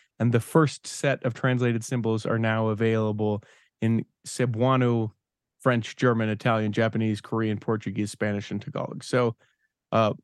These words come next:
find out more about that. Be aware of those, and especially if there's someone in the ward that, uh, could benefit from being able to have those disability resources, share, 'cause I think of there, a large part, there's members of the church that don't know that these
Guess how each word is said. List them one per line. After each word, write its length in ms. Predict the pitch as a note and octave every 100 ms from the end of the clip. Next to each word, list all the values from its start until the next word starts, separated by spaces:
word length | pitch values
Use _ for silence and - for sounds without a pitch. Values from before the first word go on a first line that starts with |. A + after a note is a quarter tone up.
| _ _
find 220 | C#3 C#3+
out 160 | C3 C3+
more 160 | B2+
about 260 | B2+ B2 A#2+
that. 200 | C#3 B2
Be 120 | C#3+
aware 360 | C3+ A#2 A2+ C#3
of 80 | D3
those, 260 | D#3 F3+
and 100 | B2+
especially 400 | A#2+ G3+ G3+ A#3
if 60 | D3+
there's 180 | A#2 -
someone 260 | E3+ D#3
in 100 | C3
the 80 | A#2+
ward 560 | A2+ B2 D#3+ E3 B2 A#2
that, 200 | A2+ - -
uh, 280 | C3 A#2 A2 - _ _ _
could 160 | C3+
benefit 480 | A#2+ A2 A#2 - -
from 180 | - A#2+
being 300 | A#2 A#2 A#2+
able 260 | A#2 A2 A2+
to 120 | A2
have 280 | - A#2 B2
those 180 | B2+
disability 540 | - C#3 C#3+ C3 C#3 B2+
resources, 600 | A#2+ C3+ D#3+ E3 A3 G#3 - _
share, 400 | - G#3 A3+ G3+ -
'cause 160 | C#3
I 120 | C3+ E3
think 180 | G#3
of 160 | C#3 A#2
there, 200 | C#3 C#3 C3+ C3 -
a 100 | C3+
large 460 | B2 C#3+ F#3 -
part, 240 | A#2+ A2+ - _ _ _ _ -
there's 260 | C3 A#2+
members 320 | C3 B2 B2 A#2
of 60 |
the 80 | A#2
church 320 | - A#2+ -
that 220 | - A#2 B2
don't 280 | B2 B2+
know 280 | A#2+ A#2 A2+
that 240 | A2 A2 A2+
these 440 | A2 A2 G2+ -